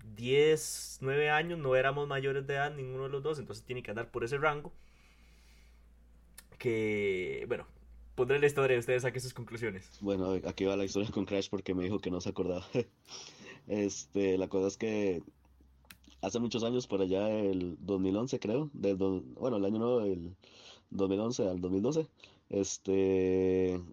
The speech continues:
Speaker 2: Kevin me, me, me invitó a la, a la casa y yo dije como, "Bueno, lleguémosle". Este, ya llegué,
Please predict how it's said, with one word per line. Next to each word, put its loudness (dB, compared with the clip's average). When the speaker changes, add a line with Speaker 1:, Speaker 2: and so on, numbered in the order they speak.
Speaker 2:
Kevin 0
me, 0
me, 0
me -2
invitó -2
a 0
la, 0
a -2
la -2
casa -4
y 0
yo 4
dije 0
como, -2
"Bueno, 0
lleguémosle". 0
Este, 0
ya 0
llegué, 0